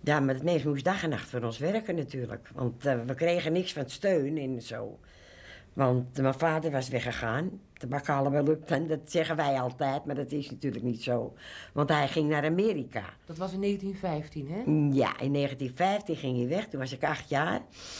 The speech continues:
Speaker 1: En toen zei hij: "Mevrouw, mijn kinderen vergeet ik nooit." En toen was hij een jaar weg. Toen zei, schreef hij een brief: "Jij gaat jouw weg maar op, ik ga mijn weg wel op. De kinderen komen buiten mij wel groot."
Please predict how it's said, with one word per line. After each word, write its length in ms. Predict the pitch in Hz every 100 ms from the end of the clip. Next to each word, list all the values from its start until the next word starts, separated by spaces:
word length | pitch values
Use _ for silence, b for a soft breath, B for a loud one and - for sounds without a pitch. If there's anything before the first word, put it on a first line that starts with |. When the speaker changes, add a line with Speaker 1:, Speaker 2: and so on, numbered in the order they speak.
| B B B -
Speaker 1:
En 100 | -
toen 120 | 139
zei 260 | 139 156 127
hij: 100 | 131
"Mevrouw, 420 | 139 139 165 139
mijn 160 | 135 135
kinderen 380 | 196 208 190 170
vergeet 400 | 160 160 143 131
ik 120 | 131
nooit." 460 | 165 208 269 - - B B B B B B
En 100 | 170
toen 100 | 165
was 140 | 139
hij 120 | 143
een 140 | 131 127
jaar 380 | 165 208 240 220
weg. 260 | 220 220
Toen 120 | -
zei, 420 | 185 - 170 147 131
schreef 380 | - 170 156 127
hij 120 | 120
een 100 | 123
brief: 360 | 170 262 247 - b b b
"Jij 180 | - 135
gaat 200 | 131 123
jouw 240 | 175 202
weg 380 | 208 208 196 170
maar 160 | 190 185
op, 160 | 185
ik 180 | 185 185
ga 120 | -
mijn 320 | 120 135 175 202
weg 120 | 202
wel 140 | 175
op. 160 | 175 -
De 80 | 139
kinderen 340 | 143 143 151
komen 260 | 151 143 131
buiten 320 | 131 123 120
mij 180 | 123 110
wel 100 | 107
groot." 460 | - 67 - -